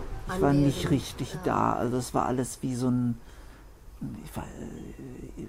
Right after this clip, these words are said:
Speaker 1: irgendwie, ja, wie als würde man einen Film schauen.
Speaker 2: Ja,
Speaker 1: Irgendwie.
Speaker 2: als würde man irgendwie noch mal zusammengesetzt werden, oder?
Speaker 1: Ja.
Speaker 2: Also man hat wirklich dieses Gefühl, d-, der Körper, also auch selbst der physische Körper, der ist noch irgendwie auf Reisen.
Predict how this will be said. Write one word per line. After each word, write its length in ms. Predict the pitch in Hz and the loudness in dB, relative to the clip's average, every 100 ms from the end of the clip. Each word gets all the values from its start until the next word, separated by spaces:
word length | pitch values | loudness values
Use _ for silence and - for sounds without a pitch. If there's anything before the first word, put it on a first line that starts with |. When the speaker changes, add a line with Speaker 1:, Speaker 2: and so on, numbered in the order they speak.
| - | -8
Speaker 1:
irgendwie, 500 | - 151 143 135 131 | -2 -2 -2 -4 0
ja, 260 | 143 127 127 | 2 2 0
wie 120 | - 135 | -2 -4
als 160 | - | -2
würde 140 | - - | -2 0
man 100 | 127 | -2
einen 80 | |
Film 340 | - - 135 131 | 0 2 4 2
schauen. 580 | - 127 120 117 113 - | 0 2 2 2 2 4
Speaker 2:
Ja, 20 | 196 214 | 8 10
Speaker 1:
Irgendwie. 180 | 247 226 | 10 6
Speaker 2:
als 120 | 202 | 8
würde 180 | 208 240 | 10 10
man 240 | 220 214 214 | 10 8 10
irgendwie 220 | 233 226 | 10 10
noch 100 | 220 | 10
mal 140 | 214 | 6
zusammengesetzt 880 | - 190 190 196 175 165 156 - - | 6 6 8 8 8 8 4 2 0
werden, 380 | 160 151 151 151 | 2 4 4 4
oder? 220 | - 175 185 196 | 4 6 6 4
Speaker 1:
Ja. 60 | 220 202 - | 2 0 8
Speaker 2:
Also 160 | 202 | 10
man 160 | 202 214 | 12 10
hat 140 | 208 | 8
wirklich 260 | 226 247 220 | 8 6 6
dieses 260 | 214 185 170 | 6 6 2
Gefühl, 440 | 196 - 226 233 | 0 6 8 8
d-, 120 | - | 6
der 160 | - 202 | 2 0
Körper, 480 | - 196 214 247 - | 2 2 4 4 4
also 160 | 185 | 4
auch 120 | - 190 | 8 10
selbst 240 | 202 185 | 12 12
der 100 | 185 | 12
physische 640 | - 180 214 233 180 - 202 | 12 6 6 8 8 6 0
Körper, 420 | 190 202 - 202 | 0 -2 0 2
der 80 | 196 | 4
ist 100 | 214 | 4
noch 140 | 196 | 4
irgendwie 280 | - 214 208 | 6 6 6
auf 200 | 170 - | 2 -2
Reisen. 560 | 175 170 180 170 170 | 0 2 6 6 4